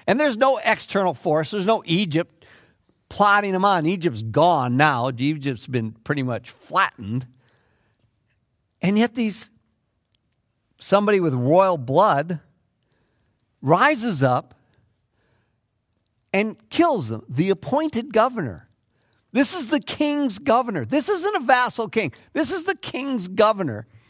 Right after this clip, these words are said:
He happens to be a Jew, but he's the king's governor, and they kill him. Well, immediately,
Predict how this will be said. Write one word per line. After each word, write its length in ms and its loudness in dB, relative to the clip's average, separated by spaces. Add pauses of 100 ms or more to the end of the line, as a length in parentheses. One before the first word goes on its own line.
(200)
He 220 0
happens 440 0
to 100 -8
be 280 0
a 40 -4
Jew, 520 0 (440)
but 140 -2
he's 140 0
the 80 -2
king's 340 0
governor, 380 0 (180)
and 140 2
they 80 2
kill 400 -2
him. 160 -16 (1600)
Well, 300 6
immediately, 920 0